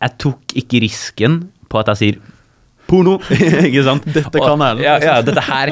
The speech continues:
Speaker 1: Å ja, Erlend, han visste det. Ikke sant? Det er sånne ting man ikke skal kunne.
Speaker 2: Ja.
Speaker 1: Ehm, eh, men, så jeg valgte å være sånn, «Er det porno?» Og bare, «Ja, det er det.»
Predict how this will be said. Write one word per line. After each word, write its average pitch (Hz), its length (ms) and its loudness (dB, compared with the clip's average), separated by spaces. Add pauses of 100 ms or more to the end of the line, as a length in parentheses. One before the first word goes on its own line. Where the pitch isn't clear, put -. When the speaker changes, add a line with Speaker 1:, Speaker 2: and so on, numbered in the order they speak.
(120)
Speaker 1:
Å 339 120 -4
ja, - 120 4 (100)
Erlend, 127 240 0
han 160 220 0 (100)
visste 147 340 -2
det. 104 140 0 (140)
Ikke 127 180 0
sant? 127 160 0
Det 135 80 2
er 127 100 0
sånne 117 220 0
ting 101 180 0
man 104 140 0
ikke 101 260 -4
skal 85 400 -4
kunne. 101 400 -2 (380)
Speaker 2:
Ja. 113 80 -10 (140)
Speaker 1:
Ehm, 113 840 0 (400)
eh, 110 340 2
men, 117 380 0 (880)
så - 180 -4
jeg 117 140 2
valgte 110 240 -2
å 98 80 0
være 101 160 0
sånn, 101 140 -2 (360)
«Er 92 160 -6
det 90 140 -2 (500)
porno?» 110 380 -2 (240)
Og 95 100 -6
bare, 87 140 -2 (260)
«Ja, 113 140 -6 (400)
det 90 100 -4
er - 80 -4
det.» 69 140 -10